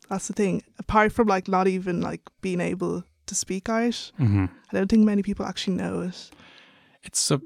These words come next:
Speaker 2: it is a thing
Speaker 1: Yeah.
Speaker 2: that's, a lot of people know the first few lines and then they just, you know, kind of roar
Speaker 1: Yeah.
Speaker 2: along. And it's,
Speaker 1: <laughs>
Speaker 2: but in fairness, it's, I think people go to mass and there's bits when the, the, there's responsorial bits, and they go, "Rah, rah, rah, rah,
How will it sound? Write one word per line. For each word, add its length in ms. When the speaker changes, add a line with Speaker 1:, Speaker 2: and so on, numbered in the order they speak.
Speaker 2:
it 80
is 120
a 40
thing 220
Speaker 1:
Yeah. 60
Speaker 2:
that's, 180
a 60
lot 140
of 40
people 140
know 100
the 60
first 280
few 100
lines 360
and 80
then 80
they 120
just, 280
you 80
know, 160
kind 180
of 220
roar 200
Speaker 1:
Yeah. 220
Speaker 2:
along. 140
And 0
it's, 100
Speaker 1:
<laughs> 120
Speaker 2:
but 80
in 60
fairness, 540
it's, 420
I 80
think 200
people 260
go 160
to 80
mass 500
and 240
there's 260
bits 320
when 120
the, 180
the, 280
there's 360
responsorial 680
bits, 200
and 100
they 40
go, 60
"Rah, 120
rah, 280
rah, 100
rah, 220